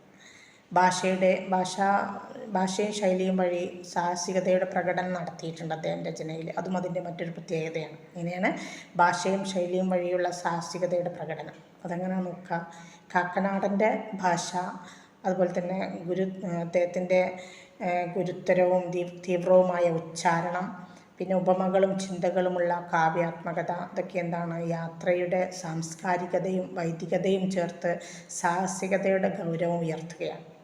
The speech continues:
അദ്ദേഹത്തിൻ്റെ രചനയിൽ. അവിടെ ഉണ്ടായ ഓരോ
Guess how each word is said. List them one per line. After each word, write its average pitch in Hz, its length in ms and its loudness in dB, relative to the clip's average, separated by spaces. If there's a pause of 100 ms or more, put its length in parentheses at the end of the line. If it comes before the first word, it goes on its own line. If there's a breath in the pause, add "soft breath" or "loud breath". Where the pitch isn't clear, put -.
(120)
അദ്ദേഹത്തിൻ്റെ 170 420 -2
രചനയിൽ. 165 480 -8 (580 loud breath)
അവിടെ 180 320 2
ഉണ്ടായ 185 320 6 (220)
ഓരോ 175 300 2